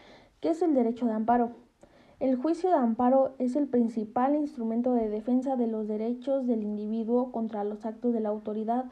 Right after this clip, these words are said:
ante los sistemas jurídicos, así como normas que vulneran los derechos humanos reconocidos en la Constitución o tratados internacionales en los que el Estado participe.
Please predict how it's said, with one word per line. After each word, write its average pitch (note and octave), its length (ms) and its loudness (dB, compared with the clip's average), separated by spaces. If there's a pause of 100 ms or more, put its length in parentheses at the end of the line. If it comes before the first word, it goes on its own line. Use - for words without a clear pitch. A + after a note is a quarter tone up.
(400)
ante A#3+ 240 2
los A#3 140 -4
sistemas C4 440 -2
jurídicos, A#3 720 -2
así A#3+ 240 -4
como B3 280 4
normas B3+ 520 0
que A#3 360 -2
vulneran B3 840 0
los B3 140 0
derechos A3 380 -6
humanos B3 460 -2
reconocidos A#3 800 -2 (480)
en A#3 160 0
la A3+ 160 -2
Constitución A#3 800 0
o D4+ 80 2
tratados A#3+ 480 0
internacionales A3+ 920 -2
en A#3 100 0
los G#3 160 -8
que G#3 160 -2
el G#3 100 -2
Estado A#3+ 440 0
participe. G#3+ 720 -6